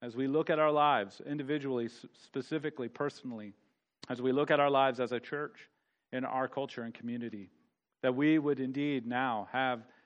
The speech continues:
confidence and courage and comfort to live in light of our destination.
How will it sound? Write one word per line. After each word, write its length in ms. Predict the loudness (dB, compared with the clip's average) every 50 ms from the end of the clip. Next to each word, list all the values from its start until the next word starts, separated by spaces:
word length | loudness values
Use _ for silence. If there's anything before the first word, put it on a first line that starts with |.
| _ _ _ _ _ _ _ _ _
confidence 580 | -2 0 0 0 0 -2 -6 -8 -10 -10 -14 -18 -20 -20 _ _ _ _ _ _ -20
and 140 | -20 -18 -10
courage 500 | -6 -2 0 2 2 0 0 -4 -8 -14 -20 -20
and 100 | -20 -16
comfort 600 | -10 -8 -8 -8 -8 -10 -12 -16 -16 -18 _ _ _ _ _ _ _ _ _ _ _ _ _ _ _ _ _ -10
to 60 | -6
live 280 | -2 2 2 2 2 2
in 100 | 0 -2
light 300 | -2 0 0 0 2 0
of 120 | 0 0 -2
our 120 | -2 -2
destination. 720 | -2 -2 -4 -4 -6 -10 -10 -10 -10 -10 -12 -14 -18 -20